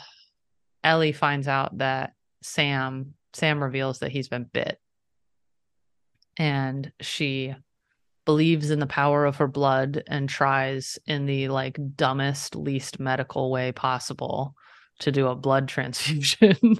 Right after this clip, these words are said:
<laughs> on, on Sam. Um, and wakes up the next morning and he's sitting quietly on the bed and he's turned, which leads to, like, probably one of the, the, the,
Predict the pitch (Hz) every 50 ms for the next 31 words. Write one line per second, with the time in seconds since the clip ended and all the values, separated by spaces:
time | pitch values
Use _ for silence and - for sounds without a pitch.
0 | - _ - 294 - - 277 277 - - - 302 - - - 339 302 - - 247
1 | 381 427 403 381 359 339 320 294 - - - 180 175 165 165 151 - - 175 170
2 | 160 151 139 135 - 147 160 170 - _ - - - - - - - - - _
3 | _ _ _ - 165 160 151 147 147 143 143 143 147 151 156 156 151 143 143 -
4 | _ _ _ _ _ _ _ _ - - - 151 160 156 151 147 - 165 151 -
5 | - 147 143 139 139 - - 143 143 143 143 143 139 139 135 123 123 143 139 -
6 | - 147 139 135 131 - 139 135 135 - - 139 135 135 135 123 127 135 131 127
7 | 127 123 127 120 117 131 127 123 - - - 143 143 - 131 131 135 135 - -
8 | _ _ _ _ _ _ _ _ _ _ _ _ _ _ _ _ _ _ _ _
9 | _ _ _ - 135 - - 143 139 135 - - - - 147 135 147 139 - -
10 | 226 214 196 156 139 139 135 135 131 127 127 127 156 151 139 - - 139 135 131
11 | - - 143 139